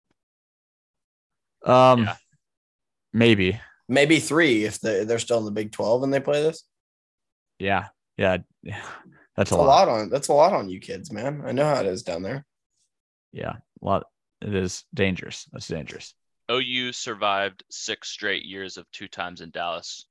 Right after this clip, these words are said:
Speaker 1: True. Good. Great point, Clint. No, not six, 'cause the first three of those Big twelve titles were when we, there wasn't a Big twelve
Speaker 2: Oh,
Speaker 1: championship
Speaker 2: yeah,
Speaker 1: game.
Speaker 2: yeah. Well, you get my point.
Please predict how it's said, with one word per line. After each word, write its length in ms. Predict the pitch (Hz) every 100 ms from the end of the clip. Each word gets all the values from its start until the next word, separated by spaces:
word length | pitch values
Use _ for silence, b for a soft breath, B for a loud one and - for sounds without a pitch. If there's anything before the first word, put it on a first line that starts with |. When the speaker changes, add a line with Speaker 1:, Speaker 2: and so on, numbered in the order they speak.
| _ _ _ _ _ _ _ _ _ - _ _ _
Speaker 1:
True. 440 | - - 117 98 -
Good. 260 | 107 110 -
Great 240 | 110 101
point, 260 | 107 92 -
Clint. 200 | 71 -
No, 200 | 127 139
not 200 | 139 143
six, 360 | - 143 135 - b b -
'cause 140 | 127
the 80 | 120
first 400 | - 143 135 -
three 280 | 113 113 123
of 80 | 123
those 200 | 117 110
Big 220 | 113 107
twelve 220 | 113 110
titles 500 | 123 117 120 117 - _ _ _ _
were 340 | 104 110 110
when 140 | 104 104
we, 80 | 98
there 140 | 110
wasn't 260 | 107 107 101
a 20 |
Big 160 | 101
twelve 140 | 101 92
Speaker 2:
Oh, 40 |
Speaker 1:
championship 360 | 110 104 95 92
Speaker 2:
yeah, 100 | 90
Speaker 1:
game. 100 | 90 87 - _
Speaker 2:
yeah. 60 | -
Well, 320 | 101 90 - _ _ _ _ _ _ _ _ _ _ _ _ _
you 140 | 113
get 120 | 110
my 120 | 67 76
point. 320 | 92 92